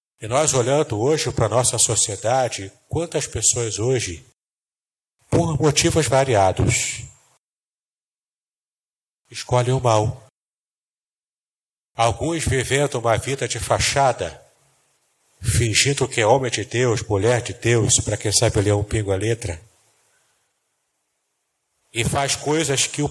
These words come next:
pior ímpio jamais pensou em fazer, causando escândalo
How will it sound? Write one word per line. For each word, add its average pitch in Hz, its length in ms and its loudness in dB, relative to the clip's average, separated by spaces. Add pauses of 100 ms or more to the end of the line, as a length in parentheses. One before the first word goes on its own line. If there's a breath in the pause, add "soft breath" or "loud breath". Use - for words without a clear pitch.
pior 151 360 2
ímpio 151 340 -2
jamais 120 380 0
pensou 117 400 0
em 113 80 -2
fazer, 107 500 0 (3750)
causando 120 480 2
escândalo 165 1040 0